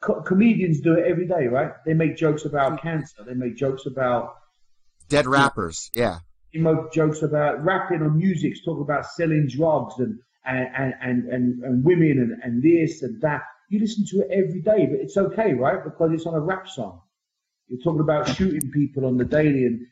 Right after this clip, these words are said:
Speaker 1: contract killings. It's about, it's rapping. It's okay. So why is it not okay for other professionals?
Speaker 2: And you know
Speaker 1: It's, it's about taste, right? But the fact is, it's,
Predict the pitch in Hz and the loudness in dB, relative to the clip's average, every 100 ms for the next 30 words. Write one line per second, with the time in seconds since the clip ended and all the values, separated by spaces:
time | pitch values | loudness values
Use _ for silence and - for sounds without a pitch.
0 | _ - 160 151 156 131 - 175 143 104 | _ -2 -2 0 -2 -2 -6 -4 -4 -4
1 | - _ _ _ _ - - 190 185 170 | -12 _ _ _ _ -16 -8 -6 -4 -4
2 | 151 165 190 202 202 143 101 - _ _ | -4 -8 -2 -2 0 -4 -4 -10 _ _
3 | _ _ _ _ _ _ - 175 175 160 | _ _ _ _ _ _ -2 -2 2 2
4 | 151 175 175 139 - _ _ _ _ - | 2 -2 -2 -2 -4 _ _ _ _ -20
5 | - 160 175 185 156 160 175 143 139 151 | -6 -4 -2 -2 0 -2 -2 -2 -2 -2
6 | 143 131 - 139 135 131 131 - - _ | -2 -4 -2 0 0 0 0 -4 -16 _
7 | _ _ 147 151 - - 107 - 87 _ | _ _ -2 -2 -4 -10 -12 -12 -20 _
8 | - - - - 240 240 254 202 - _ | -20 -20 -12 -2 0 4 4 2 -4 _
9 | _ _ _ - 196 190 - - 226 127 | _ _ _ -16 -4 -4 -4 -6 -2 -2
10 | - 107 131 165 175 - - 170 - - | -4 -6 -4 -4 -6 -8 -4 -6 -6 -2
11 | 190 160 - - _ _ _ 151 135 - | 0 0 -4 -18 _ _ _ -10 -10 -12
12 | - | -20